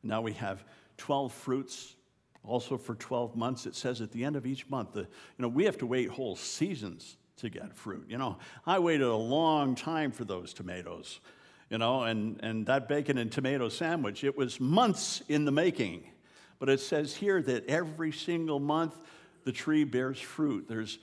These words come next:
constantly a supply of food. It never goes away. It never stops, and you don't have to wait for a season. And it says the leaves of the tree are for the healing of the nations. Now,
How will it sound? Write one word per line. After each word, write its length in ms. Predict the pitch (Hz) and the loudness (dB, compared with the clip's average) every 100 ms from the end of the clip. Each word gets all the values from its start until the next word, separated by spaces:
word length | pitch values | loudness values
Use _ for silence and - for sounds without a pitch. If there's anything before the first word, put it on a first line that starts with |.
| - | -16
constantly 880 | - - 185 185 202 - 202 165 156 | -12 -4 0 2 0 -4 -6 -2 -2
a 60 | 135 | -2
supply 720 | - 123 - - 139 135 139 | -2 -6 -6 -4 -2 -2 -2
of 140 | 113 104 | -6 -8
food. 440 | - - 120 - | -8 -6 -4 -6
It 140 | - | -6
never 360 | - 139 175 180 | -2 -2 -2 -4
goes 360 | - 139 139 120 | -2 -2 -2 -4
away. 400 | 117 117 120 120 | -6 -2 -2 -2
It 240 | 98 101 | -4 -2
never 300 | 113 139 135 | -2 0 -2
stops, 540 | - - 117 117 117 | -4 -4 -4 -4 -6
and 100 | 104 | -8
you 100 | 95 | -8
don't 300 | 95 123 139 | -4 -4 -4
have 300 | 120 107 107 | -6 -10 -10
to 100 | - | -10
wait 320 | 95 90 98 90 | -8 -6 -6 -8
for 180 | - | -14
a 80 | - | -14
season. 540 | - - 98 85 80 - - - _ _ _ _ _ _ _ _ _ _ _ _ _ _ _ _ _ _ _ _ - | -12 -12 -10 -10 -12 -18 -20 -20 _ _ _ _ _ _ _ _ _ _ _ _ _ _ _ _ _ _ _ _ -4
And 80 | 135 | -2
it 60 | |
says 320 | - 180 160 | 2 2 2
the 80 | - | 0
leaves 440 | 127 131 156 214 131 | -4 0 0 0 -4
of 120 | 117 | -6
the 80 | 110 | -6
tree 340 | - 165 127 | -6 -4 -2
are 60 | 107 | -4
for 160 | - | -10
the 80 | 110 | -12
healing 400 | 98 135 131 120 | -6 -4 -2 -4
of 60 | 101 | -6
the 80 | |
nations. 680 | 95 110 - - 92 92 - - _ _ _ _ _ _ _ _ _ _ _ _ _ _ _ - | -6 -6 -6 -12 -18 -20 -20 -20 _ _ _ _ _ _ _ _ _ _ _ _ _ _ _ -10
Now, 240 | 113 117 | -6 -6